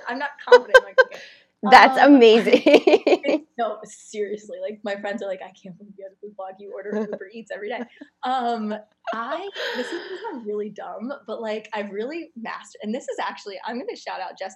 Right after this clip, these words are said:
Speaker 1: Bumgardner right now because she helped me with this. I've really mastered the art of a very balanced and delicious salad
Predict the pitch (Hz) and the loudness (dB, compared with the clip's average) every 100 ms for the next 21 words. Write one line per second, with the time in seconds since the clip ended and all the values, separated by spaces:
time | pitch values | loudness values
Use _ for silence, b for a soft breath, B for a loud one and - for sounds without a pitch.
0 | 202 254 185 160 - 170 - 175 175 185 | -16 -14 -14 -16 -18 -18 -18 -18 -20 -20
1 | 208 240 240 202 175 170 - - - _ | -20 -16 -14 -14 -18 -20 -20 -20 -20 _
2 | _ _ 247 214 202 247 392 294 185 214 | _ _ -12 -10 -10 -10 -8 -10 -10 -14
3 | - 226 208 - 180 175 190 190 185 226 | -16 -18 -18 -16 -14 -14 -14 -12 -10 -12
4 | 208 180 160 185 233 233 196 190 180 185 | -12 -12 -12 -10 -12 -12 -16 -14 -14 -14
5 | 190 - - 190 180 - | -16 -18 -16 -14 -14 -14